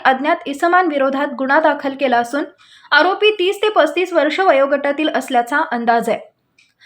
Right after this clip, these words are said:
अकोला बस स्थानकावरून अठ्ठ्याहत्तर वर्षीय वृद्ध महिला ही अठ्ठावीस मे रोजी दुपारी एसटी बसने मूर्तिजापूर लगतच्या दाळंबी गावाला जाण्यासाठी निघाली होती. दुपारी सुमारे दोन वाजता दाळंबी गावात जाण्यासाठी ही महिला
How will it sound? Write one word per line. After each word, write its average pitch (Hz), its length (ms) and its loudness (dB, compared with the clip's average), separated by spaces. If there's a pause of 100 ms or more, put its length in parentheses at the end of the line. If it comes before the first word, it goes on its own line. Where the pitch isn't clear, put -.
(120)
अकोला 381 400 6
बस 311 240 4
स्थानकावरून 339 760 4 (100)
अठ्ठ्याहत्तर 381 480 2
वर्षीय 330 380 2
वृद्ध 277 300 -2
महिला 320 520 2 (340)
ही 330 80 2
अठ्ठावीस 381 640 0
मे 320 160 4
रोजी 330 320 2
दुपारी 285 500 0
एसटी 262 320 -2
बसने 269 600 -2 (220)
मूर्तिजापूर 403 640 4
लगतच्या 359 500 4
दाळंबी 294 460 2
गावाला 277 400 4
जाण्यासाठी 269 680 0
निघाली 262 460 -2
होती. - 340 -4 (1000)
दुपारी 269 360 2
सुमारे 285 320 2
दोन 269 200 2
वाजता 302 320 2
दाळंबी 285 420 2
गावात 320 300 4
जाण्यासाठी 285 540 0
ही 311 200 2
महिला 277 360 4